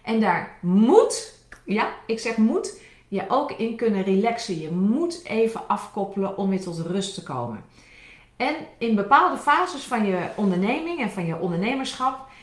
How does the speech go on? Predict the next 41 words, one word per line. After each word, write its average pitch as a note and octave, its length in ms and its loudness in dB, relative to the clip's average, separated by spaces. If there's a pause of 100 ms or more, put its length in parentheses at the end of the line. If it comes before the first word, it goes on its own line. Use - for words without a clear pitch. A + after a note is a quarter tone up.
(140)
heb C#4+ 180 -4
je D4+ 140 -4
meer E4 180 -4
dan D#4 140 -4
vierentwintig C#4+ 520 -6
uur B3 100 -4
per A3 140 -4
dag B3+ 480 -2
arbeid F#3+ 460 0
nodig. C3 580 -8 (560)
Haal - 600 0
dat B3 280 -2
ergens A3 340 -4
anders D#3+ 280 -6
vandaan. C3+ 440 -12 (1160)
Niet D#4+ 320 2
alleen F3+ 640 -2
dat A#3 220 -2
er A3+ 80 0
maar G3 140 2
vierentwintig G3 520 -4
uur F#3 140 0
aan E3+ 120 -2
de E3+ 100 -2
dag C#4 140 0
zit, - 480 -8 (260)
maar G#3 640 0
als A3+ 280 4
jij B3+ 440 2 (480)
iemand G#3+ 280 0
bent F#3 220 0
die F3 380 -4
en G4 200 2
heel D4 120 4
goed G#3+ 140 -2
kan E3 160 -4
schrijven, D#3 680 -10
en G#4+ 180 0
social A3 360 -2
media C3 360 -4
snapt, - 440 -6